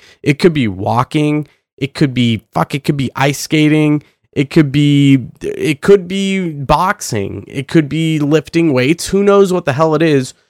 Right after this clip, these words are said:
And again, I'm gonna point back to the marketing analogy that we've talked about so many fucking times. With marketing, you have to test many different ways of marketing something until you find something that works, and then,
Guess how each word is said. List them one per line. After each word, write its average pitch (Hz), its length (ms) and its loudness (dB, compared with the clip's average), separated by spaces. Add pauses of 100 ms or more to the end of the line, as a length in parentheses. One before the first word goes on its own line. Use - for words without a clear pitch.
(160)
And 131 140 -4
again, 147 720 0
I'm 127 80 -8
gonna 127 220 -6
point 160 360 -4
back 139 240 -8
to 131 120 -12
the 120 80 -4
marketing 127 680 -2
analogy 117 840 0
that 120 280 -4
we've 117 220 -10
talked 156 360 -6
about 117 460 -8 (240)
so 151 440 -2
many 156 260 0
fucking 135 400 -4
times. 147 580 -2 (540)
With 139 260 0
marketing, 147 760 2 (180)
you 127 140 2
have 139 400 -4
to 160 100 -2
test 117 540 -4 (100)
many 123 500 0
different 123 520 -2
ways 117 640 0
of 110 200 -10
marketing 117 540 2
something 113 380 -4
until 113 240 -8
you 107 60 -8
find 113 280 -6
something 107 220 -8
that 107 160 -6
works, 185 360 2
and 135 160 -4
then, 120 220 -2